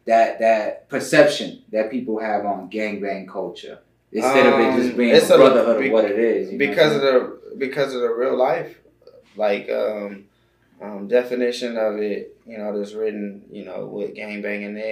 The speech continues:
Speaker 2: is, and, and I can't sit here and say, like, "Oh, gangbanging isn't negative." There's a lot of negative things that come from it, but when you go back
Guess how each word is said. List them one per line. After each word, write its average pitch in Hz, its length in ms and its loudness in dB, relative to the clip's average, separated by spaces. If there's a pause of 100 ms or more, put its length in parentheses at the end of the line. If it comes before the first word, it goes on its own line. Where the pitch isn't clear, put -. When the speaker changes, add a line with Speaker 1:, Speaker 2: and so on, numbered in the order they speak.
(140)
Speaker 2:
is, 107 100 -20
and, 104 200 -14 (480)
and 110 400 -10 (540)
I 120 80 -10
can't 131 260 -2
sit 127 200 -4
here 117 140 -4
and 110 120 -6
say, 107 280 2
like, 101 280 -2
"Oh, 117 240 2
gangbanging 110 540 -4
isn't 98 240 -10
negative." 107 500 -2
There's 120 220 2
a 101 60 -6
lot 120 280 -2
of - 140 -8
negative 113 420 -6
things 123 300 -6
that 101 160 -8
come 98 200 -12
from 127 280 -4
it, 123 140 -8
but 101 280 -2 (300)
when 113 180 -8
you 127 140 -2
go 110 260 2
back 117 540 2